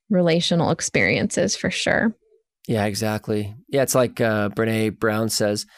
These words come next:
Speaker 2: I feel like we can just call her Brené, right?
Speaker 1: Oh, yeah.
Speaker 2: <laughs>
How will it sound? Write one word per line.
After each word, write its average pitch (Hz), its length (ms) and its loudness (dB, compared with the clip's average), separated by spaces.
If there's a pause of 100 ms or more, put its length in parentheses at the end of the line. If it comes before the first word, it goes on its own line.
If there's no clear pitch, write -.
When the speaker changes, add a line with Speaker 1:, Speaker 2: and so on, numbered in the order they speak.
(220)
Speaker 2:
I 123 60 -4
feel 147 120 4
like 123 100 0
we 120 80 2
can 110 80 0
just 95 140 -2
call - 160 0
her 95 60 0
Brené, 95 480 -2 (100)
right? 101 300 -2 (540)
Speaker 1:
Oh, 202 140 6
yeah. 160 260 4 (320)
Speaker 2:
<laughs> - 0 -